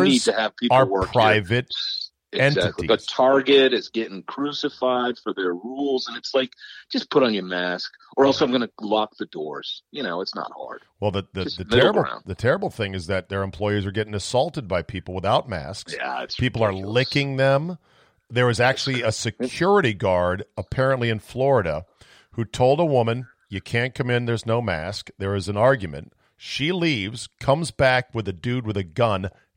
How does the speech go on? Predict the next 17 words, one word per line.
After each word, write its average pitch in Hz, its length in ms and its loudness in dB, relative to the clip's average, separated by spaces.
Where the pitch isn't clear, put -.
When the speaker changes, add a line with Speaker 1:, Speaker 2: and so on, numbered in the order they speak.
Speaker 2:
Guy 117 200 2
kills 110 400 -2
the 92 100 -6
guard. 73 300 -6
Speaker 1:
Can't 92 220 -2
make 90 200 -4
this 98 160 -2
stuff - 280 -2
up. 80 200 -2
Speaker 2:
No, 120 480 2
and 104 160 -2
it's 104 180 -4
fucking 98 360 -6
sickening. 73 380 -10
Okay, 110 300 0
moving, 160 340 2
Speaker 1:
Yeah. 127 40 -18